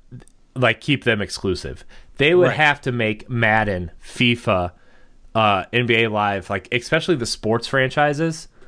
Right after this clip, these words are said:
Speaker 1: Like, maybe they could get away with making Anthem exclusive for Xbox, let's say, hypothetically.
Speaker 2: Yeah.
Speaker 1: Uh, Titanfall, maybe, but I don't know if they'd wanna do that because they've got Halo, and, like, uh, that would kinda be a conflict of interest in I P. But, like,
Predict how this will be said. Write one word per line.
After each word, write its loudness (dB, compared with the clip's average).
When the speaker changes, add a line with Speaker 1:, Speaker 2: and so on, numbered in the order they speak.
Speaker 1:
Like, 0
maybe 2
they 2
could -2
get 2
away 4
with 0
making -2
Anthem -2
exclusive -2
for 0
Xbox, -2
let's -8
say, -2
hypothetically. -4
Speaker 2:
Yeah. -4
Speaker 1:
Uh, -2
Titanfall, 0
maybe, 0
but -2
I 0
don't -2
know 0
if -6
they'd 0
wanna -2
do -4
that 0
because -6
they've -4
got -4
Halo, -2
and, -2
like, -4
uh, -12
that -2
would -8
kinda -4
be -2
a -2
conflict -4
of -8
interest -6
in -4
I -4
P. -2
But, -2
like, -2